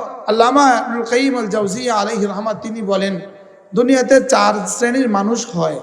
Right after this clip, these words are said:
কয় শ্রেণীর মানুষ? এক শ্রেণীর মানুষ হলো যাদের দুনিয়াও সুন্দর, আখিরাতও সুন্দর।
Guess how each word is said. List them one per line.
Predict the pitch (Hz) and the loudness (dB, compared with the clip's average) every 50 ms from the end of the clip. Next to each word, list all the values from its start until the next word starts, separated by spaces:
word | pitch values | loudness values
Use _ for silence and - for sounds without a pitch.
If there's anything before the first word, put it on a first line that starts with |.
| - - - | -14 -6 -2
কয় | - 220 233 | 0 2 2
শ্রেণীর | 226 233 269 262 262 262 247 | 4 4 4 4 6 6 6
মানুষ? | 208 185 175 165 170 160 151 - - - - - - - - - - - - - | 6 6 6 4 4 2 0 -2 -6 -8 -10 -10 -12 -12 -14 -16 -18 -18 -2 2
এক | - 226 240 220 | 2 2 4 2
শ্রেণীর | - - 262 269 277 294 285 254 | 0 0 0 2 4 4 2 2
মানুষ | 240 233 226 247 254 247 - 240 | 0 0 -2 -2 -2 -2 0 2
হলো | 226 226 247 247 | 4 6 6 6
যাদের | 202 196 202 196 226 226 190 | 6 4 2 2 2 2 2
দুনিয়াও | 180 220 220 233 247 254 262 247 220 | 0 -2 -2 -2 -2 -2 -2 -2 -2
সুন্দর, | 190 - 220 226 226 226 254 247 | -2 -4 -4 -4 -2 0 0 2
আখিরাতও | 214 185 180 - 190 196 190 185 190 180 | 2 0 0 0 -2 -2 -2 -2 -2 -4
সুন্দর। | - - 196 170 156 151 143 | -4 -4 -4 -4 -2 -4 -4